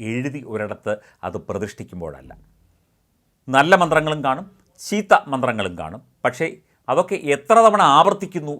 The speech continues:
എന്ന ആ ഒരു, ഏഹ്, ഘടന അല്ലെങ്കിൽ രീതി കണക്കാക്കിയാണ് അതിന് ശക്തി വരുന്നത്. ഇപ്പോൾ അഷ്ടോത്തര പുഷ്പാഞ്ജലി എന്ന് പറയും. നൂറ്റിയെട്ട് തവണ ഈശ്വര നാമം, ഏഹ്, പ്രത്യേകമായി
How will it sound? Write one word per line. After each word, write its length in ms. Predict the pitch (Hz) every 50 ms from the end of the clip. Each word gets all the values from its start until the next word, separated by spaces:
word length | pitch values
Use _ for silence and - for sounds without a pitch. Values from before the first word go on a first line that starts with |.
| _ - 127 123
എന്ന 280 | 123 127 131 139 156 170 165 - _ _ _ _ _ _ _ _ _
ആ 140 | - 127 135 139 139 -
ഒരു, 240 | - 131 127 131 135 135 135 _ _ _ _ _ _ _
ഏഹ്, 220 | 101 98 98 92 90 - -
ഘടന 380 | - - 165 160 156 190 196 147 - - -
അല്ലെങ്കിൽ 300 | _ 107 120 131 131 123 127
രീതി 320 | 151 175 208 247 220 254
കണക്കാക്കിയാണ് 720 | 247 147 117 117 110 - 123 110 - _ 117 113 98 95 98 -
അതിന് 220 | - 98 98 95 107 -
ശക്തി 300 | - - 101 - _ 107
വരുന്നത്. 400 | 82 78 80 80 80 76 _ - _ _ _ _ _ _ _ _ _ _ _
ഇപ്പോൾ 220 | - 156 175 156 113 - - _ _ -
അഷ്ടോത്തര 680 | 139 139 - - _ _ 190 180 175 - - 165 156 156 160 - - _ _
പുഷ്പാഞ്ജലി 600 | _ 143 127 - - 151 143 135 123 123 117 123 123 120
എന്ന് 120 | 104 98
പറയും. 260 | 87 80 71 69 _ _ _ _ _ _ _ -
നൂറ്റിയെട്ട് 680 | 117 135 156 175 170 - - 185 180 160 160 - 202 185
തവണ 220 | 165 143 127 120 127 160 - _ _ _ _ _ _ _ _ _ _ _ _ _ _ _
ഈശ്വര 340 | 151 156 147 - 170 156 147 147 - -
നാമം, 340 | 131 127 131 131 139 139 - - _ _ _ _
ഏഹ്, 300 | - 117 110 107 104 101
പ്രത്യേകമായി 640 | 98 - 131 - - 147 143 135 139 131 127 123 143